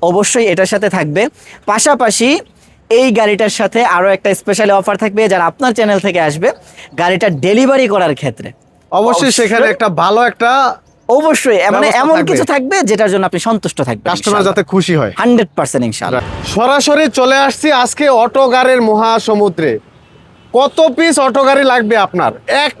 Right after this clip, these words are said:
Speaker 2: পিস নিলেও পাবেন হোলসেল রেটে, সারা বাংলাদেশে ডেলিভারি করা হয়। আমরা চলে আসছি সরাসরি এস এস স্বামী মোটরসে, সরাসরি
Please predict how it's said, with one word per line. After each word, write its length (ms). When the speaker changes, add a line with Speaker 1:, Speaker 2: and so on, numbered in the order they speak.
Speaker 2:
পিস 300
নিলেও 340
পাবেন 400
হোলসেল 600
রেটে, 220
সারা 400
বাংলাদেশে 640
ডেলিভারি 440
করা 240
হয়। 200
আমরা 340
চলে 280
আসছি 360
সরাসরি 540
এস 200
এস 100
স্বামী 240
মোটরসে, 460
সরাসরি 420